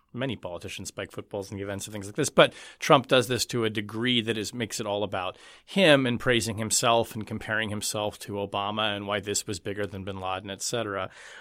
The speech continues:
What strikes me, though, is perhaps the, maybe somebody wants to talk, comment on this, the, the, the political misfire in this is that by taking this moment that should have been an unobject-, or an,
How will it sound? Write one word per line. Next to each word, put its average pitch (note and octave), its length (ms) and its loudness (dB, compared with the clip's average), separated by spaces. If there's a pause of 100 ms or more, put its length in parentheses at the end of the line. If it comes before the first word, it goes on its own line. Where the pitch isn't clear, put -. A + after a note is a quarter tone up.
(120)
What D3+ 260 6
strikes F#3 340 4
me, A3 220 2
though, A2+ 300 4
is A2+ 200 -2
perhaps A#2+ 440 -2
the, A#2+ 320 -4 (300)
maybe B2+ 180 2
somebody B2 200 0
wants A2+ 140 -2
to - 40 -6
talk, - 400 -4
comment A#2 240 0
on A#2 60 0
this, B2+ 180 -2
the, B2+ 180 0
the, A#2 300 0 (400)
the A#2+ 160 -6
political D#3 480 6
misfire A2+ 760 2
in G#2+ 240 -6
this - 440 -4 (360)
is C#3 280 6
that C3+ 240 6
by C3 100 6
taking E3+ 440 2
this A#2+ 200 0
moment C3 260 4
that A2+ 120 -2
should C#3 240 -2
have B2 180 -2
been G#2+ 300 -2
an G#2 160 -6
unobject-, A#2 720 0
or A2+ 140 -2
an, A#2 200 -2